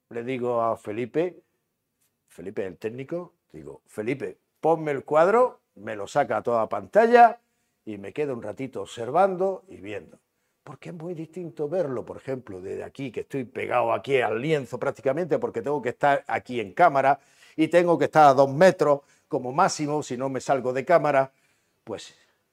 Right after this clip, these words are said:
me tiro media hora pintando y luego tres minutitos observando a ver lo que he hecho. ¿Qué me gusta? ¿Qué no me gusta? Luego esa es otra de las claves para solucionar todos estos problemas.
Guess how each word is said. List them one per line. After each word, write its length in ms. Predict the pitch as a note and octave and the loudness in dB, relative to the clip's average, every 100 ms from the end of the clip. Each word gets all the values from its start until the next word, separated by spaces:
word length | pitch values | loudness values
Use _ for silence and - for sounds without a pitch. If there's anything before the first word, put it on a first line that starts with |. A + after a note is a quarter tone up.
| _ | _
me 120 | - F2+ | -20 -12
tiro 260 | D3 C#3 | -8 -8
media 300 | G2 D#3+ F#3+ | -6 -2 0
hora 180 | G3 G3+ | 0 -2
pintando 640 | G3+ G3+ G3 F3+ G3+ - _ _ _ _ _ | -6 -6 -4 -4 -8 -10 _ _ _ _ _
y 80 | F3+ | -4
luego 220 | G#3 F3 | -2 -2
tres 160 | F3+ F3+ | -2 -4
minutitos 560 | F3 E3 D#3 D#3 C#3 | -4 -8 -10 -12 -6
observando 600 | E3+ B2 - A#2 C3 B2 | -4 -4 -8 -10 -10 -12
a 20 | D2+ | -14
ver 120 | D#2 | -18
lo 140 | D2 | -20
que 100 | - | -20
he 20 | |
hecho. 240 | D2+ - - _ _ _ | -20 -20 -20 _ _ _
¿Qué 140 | D#3+ | -10
me 120 | D3 | -8
gusta? 400 | C#3 A#2+ - B2 _ _ _ | -10 -12 -14 -20 _ _ _
¿Qué 160 | - D3+ | -12 -12
no 100 | - | -12
me 120 | - | -20
gusta? 400 | _ _ _ _ _ _ _ _ _ _ _ | _ _ _ _ _ _ _ _ _ _ _
Luego 280 | E2+ D2 D#2+ | -20 -14 -12
esa 320 | C3 - D2+ | -12 -12 -14
es 60 | D#2 | -10
otra 300 | A#2 E2 E2+ | -10 -12 -18
de 100 | - | -20
las 140 | - | -20
claves 380 | _ A#2+ D3 F#3+ - _ _ | _ -8 -6 -6 -10 _ _
para 220 | - E2+ | -14 -12
solucionar 640 | F2 F2+ F2+ - B2 F3+ - _ _ _ _ _ _ _ | -14 -16 -16 -14 -12 -10 -10 _ _ _ _ _ _ _
todos 280 | - G3 G2 | -12 -10 -10
estos 200 | - - | -14 -20
problemas. 440 | - - - _ | -20 -20 -20 _